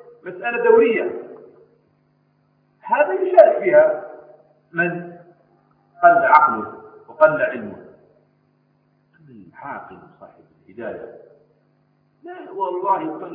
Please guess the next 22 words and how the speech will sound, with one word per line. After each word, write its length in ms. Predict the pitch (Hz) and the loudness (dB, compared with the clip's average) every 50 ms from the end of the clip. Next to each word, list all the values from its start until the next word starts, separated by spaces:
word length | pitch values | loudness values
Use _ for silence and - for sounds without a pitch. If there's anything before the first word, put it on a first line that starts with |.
| - - - - 180 - - | -16 -18 -18 -20 -20 -20 -20
الكرة 220 | - 190 196 196 185 | -14 -12 -10 -8 -8
الأرضية 380 | - - 156 160 170 170 151 | -8 -10 -12 -12 -12 -12 -12
كلها 280 | - - 185 - - - | -10 -10 -10 -10 -10 -10
ما 240 | - - - - 339 | -14 -16 -18 -16 -16
له 160 | 349 - - | -16 -16 -16
شغل. 140 | 214 - - - - _ _ _ _ _ _ _ _ _ _ _ _ _ _ _ _ _ _ _ _ _ _ _ _ _ _ _ _ _ _ 190 | -18 -20 -20 -20 -20 _ _ _ _ _ _ _ _ _ _ _ _ _ _ _ _ _ _ _ _ _ _ _ _ _ _ _ _ _ _ -20
لأنه 160 | 202 202 196 - | -20 -20 -20 -18
عنده 260 | 208 214 208 202 202 | -16 -16 -14 -14 -14
مبادئ 480 | 185 170 - 190 220 233 226 214 - | -12 -12 -10 -8 -8 -8 -6 -8 -10
يمشي 240 | 185 - - - - | -10 -12 -12 -12 -8
عليها. 360 | - 170 151 123 - - - - - - - - - - _ | -4 -4 -2 -2 -4 -8 -12 -14 -16 -20 -20 -20 -20 -20 _
الكرة 240 | _ - 285 285 254 | _ -14 -4 0 0
الأرضية 500 | 240 247 240 226 226 226 220 208 - - | 2 2 2 0 -2 -2 -2 -4 -4 -4
كلها 540 | - - - - - - - - - - - - - - _ _ _ _ _ _ _ _ _ _ - | -4 -6 -6 -8 -8 -10 -12 -14 -18 -20 -20 -20 -20 -20 _ _ _ _ _ _ _ _ _ _ -8
ما 80 | 113 139 | -2 0
له 320 | 160 165 160 - - - | 2 2 2 -2 -6 -8
شغل. 220 | - - - - - - - - _ _ _ _ _ _ _ _ _ _ _ _ _ _ _ _ _ _ _ _ _ _ 98 | -12 -14 -16 -18 -20 -20 -20 -20 _ _ _ _ _ _ _ _ _ _ _ _ _ _ _ _ _ _ _ _ _ _ -20
أنه 140 | 107 110 107 | -18 -16 -16
يسير 480 | 104 104 101 - - - - - - | -16 -16 -14 -8 -4 -4 -4 -4 -4
على 220 | - 117 120 - 113 | -4 -4 -4 -6 -6
مبادئ 680 | 117 - - - 185 247 - - - - - 143 127 | -10 -10 -6 -4 -2 -2 -2 -2 -4 -6 -6 -6 -8
أصول. 520 | 113 - - 120 110 107 104 98 85 - | -8 -8 -10 -10 -8 -8 -10 -10 -12 -14